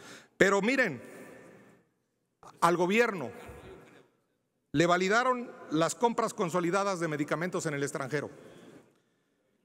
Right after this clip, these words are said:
Le validaron la industria eléctrica, con un cómputo medio raro ahí. Le validaron una suspensión del Tribunal Administrativo de Veracruz. Le validaron ampliarle el plazo,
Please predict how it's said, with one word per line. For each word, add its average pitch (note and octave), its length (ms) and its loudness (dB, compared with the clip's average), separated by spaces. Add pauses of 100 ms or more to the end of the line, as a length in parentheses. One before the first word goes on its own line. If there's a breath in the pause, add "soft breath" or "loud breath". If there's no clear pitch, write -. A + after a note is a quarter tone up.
Le E3 140 4
validaron G#3+ 460 4
la A3+ 60 -2
industria G#3+ 400 0
eléctrica, F3+ 520 -2 (440)
con F3+ 180 0
un B3 100 0
cómputo A#3 460 2
medio E3 260 2
raro G3 340 0
ahí. D3 280 -2 (1080 loud breath)
Le E3 180 4
validaron A3 520 4
una C4+ 160 0
suspensión G#3+ 560 0
del A3+ 140 2
Tribunal G#3 640 0
Administrativo F#3 960 0
de F3+ 160 0
Veracruz. F#3+ 680 2 (1600)
Le D3 120 6
validaron B3 680 4 (140)
ampliarle B3 580 2
el G#3+ 80 0
plazo, B3 480 0